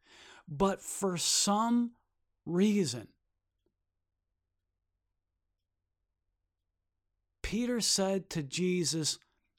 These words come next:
despite the unknownness, despite the bathos, "Nevertheless, at thy word,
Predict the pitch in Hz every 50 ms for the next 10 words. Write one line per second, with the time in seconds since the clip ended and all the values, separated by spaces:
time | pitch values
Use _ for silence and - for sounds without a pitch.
0 | _ _ _ _ _ - - 143 135 - - - - - 190 202 214 208 - -
1 | 170 160 147 139 135 131 131 127 123 120 113 107 104 101 101 98 - - - -
2 | _ _ _ _ _ _ _ _ - - 165 156 - - - - - 202 202 214
3 | 226 220 - 185 160 131 120 127 120 110 107 - - 156 165 180 202 196 - -
4 | - - _ _ _ _ _ _ _ _ _ _ _ _ _ _ _ _ _ -
5 | 131 143 151 165 180 202 220 202 226 226 190 214 196 170 160 156 151 147 151 151
6 | 143 - - - - _ - - 156 156 165 - - - 170 143 131 127 147 147
7 | 156 156 151 151 147 143 147 160 185 196 202 180 156 143 139 135 131 131 135 139
8 | 143